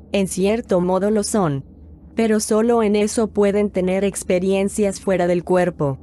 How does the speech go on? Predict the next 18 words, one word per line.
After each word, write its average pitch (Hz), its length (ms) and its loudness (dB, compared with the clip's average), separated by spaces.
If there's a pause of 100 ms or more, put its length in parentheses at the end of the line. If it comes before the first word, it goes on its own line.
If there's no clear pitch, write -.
(500)
Tienden 202 480 2
a 180 80 -4
soñar 190 480 0
con 185 180 -2
volar, 156 460 0 (180)
lo 208 220 2
cual 220 320 2
bien 202 280 0
puede 196 300 0
ser 190 240 -2
su - 120 -4
instinto 185 580 -2
diciéndoles 226 800 0
que 226 100 -2
se 190 160 0
vayan 196 420 0
a 190 80 -2
casa. 156 540 -4